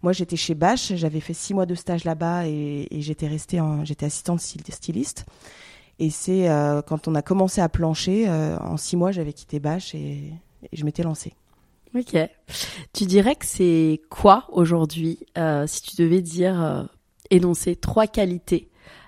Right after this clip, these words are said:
Speaker 2: de l'entrepreneur pour toi et ce qui a pu te servir aussi, euh,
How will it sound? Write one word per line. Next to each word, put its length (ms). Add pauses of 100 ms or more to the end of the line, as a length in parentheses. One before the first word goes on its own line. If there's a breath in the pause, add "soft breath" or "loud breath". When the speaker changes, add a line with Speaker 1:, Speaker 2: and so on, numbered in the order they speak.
(100)
Speaker 2:
de 80
l'entrepreneur 920
pour 280
toi 500
et 80
ce 100
qui 120
a 80
pu 160
te 80
servir 480
aussi, 480
euh, 180